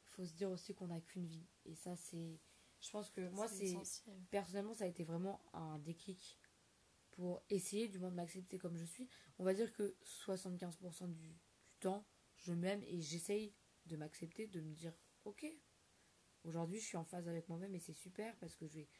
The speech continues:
Speaker 1: je vais passer une bonne journée, voilà, le waouh, je suis bien et j-, aujourd'hui, j'ai pas envie de m'arrêter à mon corps, à mon apparence. » Et, euh, et voilà. Et il y a d'autres jours où c'est un peu plus compliqué. Et là, voilà, j'essaye, euh, toujours, bah, le, le truc de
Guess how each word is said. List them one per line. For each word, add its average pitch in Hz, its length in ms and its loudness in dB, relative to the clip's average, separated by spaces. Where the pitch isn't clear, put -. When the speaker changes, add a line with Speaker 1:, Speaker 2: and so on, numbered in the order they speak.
Speaker 1:
je - 80 -12
vais 175 60 -12
passer 170 240 -2
une 160 180 -2
bonne 185 200 2
journée, 180 420 0
voilà, 165 280 -2
le 156 160 -4
waouh, 185 300 4
je 170 100 2
suis 165 200 -6
bien 196 280 2
et 175 220 2
j-, - 200 -18
aujourd'hui, 175 300 2
j'ai 185 120 2
pas 185 140 0
envie 208 140 0
de 214 60 0
m'arrêter 160 360 -2
à 175 40 0
mon 160 160 -2
corps, 180 220 -2
à 175 60 -4
mon 160 140 -2
apparence. » 160 520 -4
Et, 160 140 -2
euh, 147 60 -6
et 180 80 0
voilà. 180 440 4
Et 208 100 4
il 196 40 6
y 185 60 6
a 175 60 4
d'autres 175 340 4
jours 226 320 4
où 214 140 0
c'est 196 160 -2
un 165 80 0
peu 170 120 -2
plus 175 180 -8
compliqué. 180 600 -2
Et 196 120 8
là, 233 180 8
voilà, 190 300 4
j'essaye, 175 400 0
euh, 160 60 0
toujours, 185 340 -2
bah, 165 160 2
le, 160 180 -2
le 165 160 -6
truc 185 240 -8
de 175 240 -2